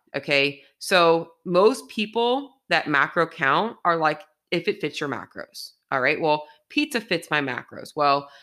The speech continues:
you know, this fits my macros. I can eat that and it fits my macros." That's great. And that is the piece of macro counting that I like because it allows that piece of flexibility. However,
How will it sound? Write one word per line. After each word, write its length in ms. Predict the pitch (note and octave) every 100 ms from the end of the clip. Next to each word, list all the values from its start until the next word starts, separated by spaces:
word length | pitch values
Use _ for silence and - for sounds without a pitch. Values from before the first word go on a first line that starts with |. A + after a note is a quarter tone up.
| _ -
you 100 | D#3
know, 100 | D3+
this 240 | B3 B3+
fits 240 | F#3+ F3+
my 100 | D3+
macros. 460 | C3 A2+ - A2 G2+
I 140 | - D#3+
can 160 | F#3+
eat 160 | G3 G3+
that 140 | G#3+
and 60 | D#3+
it 60 |
fits 200 | - D3
my 60 | C3+
macros." 380 | B2 - - - _ _ _
That's 320 | F#3+ G3 A3 -
great. 520 | E3 F3 D#3 - - - _ _ _ _
And 160 | F#3 G3
that 140 | F#3+
is 80 | A3+
the 80 | A3+
piece 320 | - A#3 A3
of 120 | F#3+
macro 320 | E3+ E3+ F3 D#3+
counting 340 | - D#3 D#3
that 100 | C#3
I 80 | B2
like 260 | B2 D3
because 220 | D#3+ E3+ D#3
it 80 | -
allows 440 | D#3 C#3 C#3 E3
that 260 | D3 - - _ _ _
piece 240 | - E3
of 80 | D3
flexibility. 720 | - B2+ - B2+ F2+ B1+ - _ _ _
However, 640 | - F#3+ - F#3+ D#3 -